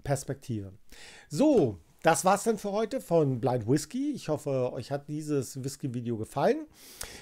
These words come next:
Ich habe heute wieder mal was gelernt und war wieder überrascht. Ich kann nur noch sagen, wenn euch das Whisky-Video gefallen hat, könnt ihr mir einen Daumen hoch geben.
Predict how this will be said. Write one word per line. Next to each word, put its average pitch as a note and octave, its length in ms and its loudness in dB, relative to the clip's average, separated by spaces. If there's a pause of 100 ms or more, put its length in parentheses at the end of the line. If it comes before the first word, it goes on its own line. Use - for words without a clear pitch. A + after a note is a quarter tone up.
(100)
Ich A#3+ 260 0
habe G3 300 2
heute F#3+ 260 2
wieder E3+ 200 0
mal C#3+ 400 0
was B2+ 160 -4
gelernt A3+ 540 0
und E3+ 340 -6
war C#3+ 180 2
wieder B2 160 -2
überrascht. A#2+ 560 -2 (1600)
Ich A3 180 2
kann C4+ 140 6
nur B3 100 6
noch G#3+ 160 4
sagen, G3 720 2 (400)
wenn F3+ 160 4
euch F3 140 4
das D#3 200 -6
Whisky-Video C3 500 -2
gefallen D#3+ 360 -2
hat, E3 160 0
könnt B2+ 160 0
ihr A#2+ 60 -2
mir A#2 80 -2
einen G#2+ 100 -6
Daumen G#2+ 180 -6
hoch G#3 200 0
geben. B3+ 440 -6